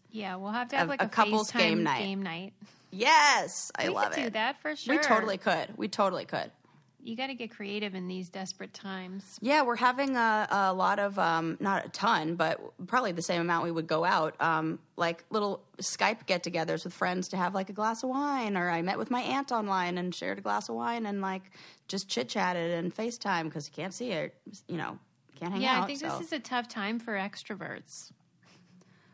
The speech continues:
Speaker 2: Yeah, I think so. Well, and now I'm realizing the kind of, like, ways that I,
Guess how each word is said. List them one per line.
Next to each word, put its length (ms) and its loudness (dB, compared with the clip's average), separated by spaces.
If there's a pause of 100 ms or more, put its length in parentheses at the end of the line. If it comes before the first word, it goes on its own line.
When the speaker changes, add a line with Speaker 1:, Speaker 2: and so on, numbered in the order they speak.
(100)
Speaker 2:
Yeah, 460 4 (180)
I 100 4
think 220 -2
so. 140 -2
Well, 280 8
and 100 4
now 140 6
I'm 180 4
realizing 600 4
the 100 2
kind 320 0
of, 140 -4
like, 240 0
ways 300 2
that 100 0
I, 260 2